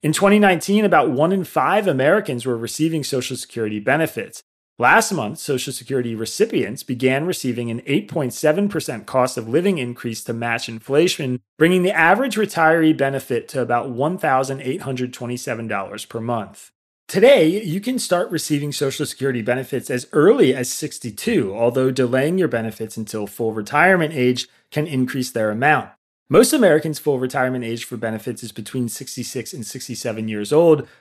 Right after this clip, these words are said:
depending on what year you were born. Medicare is a federal government health insurance program for people age sixty-five and older, as well as some younger people with certain illnesses or disabilities.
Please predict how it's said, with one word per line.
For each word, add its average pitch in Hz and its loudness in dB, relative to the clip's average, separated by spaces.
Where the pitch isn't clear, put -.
depending 165 -2
on 131 0
what 127 -2
year 107 -2
you 101 -4
were 101 -4
born. 117 0
Medicare 190 6
is 156 0
a 143 2
federal 143 2
government 139 -2
health 202 -2
insurance 117 -4
program 104 -8
for 127 -8
people 127 -6
age 127 -2
sixty-five 123 -4
and 110 -8
older, 139 2
as 131 -2
well 165 8
as 214 4
some 156 0
younger 202 2
people 123 -4
with 196 -8
certain 123 -2
illnesses 120 -4
or 135 -2
disabilities. 107 2